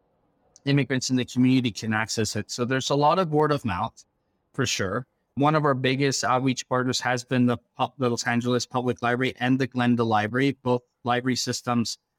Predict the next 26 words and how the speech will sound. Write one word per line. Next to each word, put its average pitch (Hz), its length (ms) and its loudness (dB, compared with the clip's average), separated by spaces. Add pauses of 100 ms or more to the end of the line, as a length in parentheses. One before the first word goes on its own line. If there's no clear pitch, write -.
(240)
have 123 220 -2
been 120 160 4
very 123 480 2
key 127 540 2
in 117 380 2 (400)
putting 202 280 2
out 156 240 2
our 135 160 2
information 127 800 2
to - 100 -4
the 123 80 0
community 127 500 2
as 127 180 -2
an 120 80 0
alternative. 110 640 -2
That's 147 220 -2
how 165 80 2
we 147 80 2
serve 135 220 -2
the 135 100 -2
community. 131 340 0
We're 151 200 0
by 147 180 0
no 147 160 2
means, 143 500 0 (640)
uh, 120 340 2